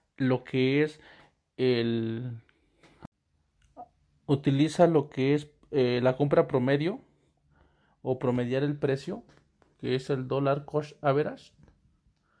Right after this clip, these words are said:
y también utiliza lo que es el rebalanceo. En el artículo va relatando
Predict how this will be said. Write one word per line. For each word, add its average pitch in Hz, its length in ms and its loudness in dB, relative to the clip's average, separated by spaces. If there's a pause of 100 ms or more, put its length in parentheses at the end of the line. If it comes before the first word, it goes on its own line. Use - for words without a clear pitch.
(800)
y 196 380 -4
también 147 380 2
utiliza 156 800 -4 (160)
lo 135 280 0
que 139 720 -2
es - 300 -10 (260)
el 123 300 -4 (140)
rebalanceo. 131 1000 2 (2000)
En 156 240 2
el 170 100 4
artículo 175 680 -2
va 147 180 -2
relatando 156 800 -2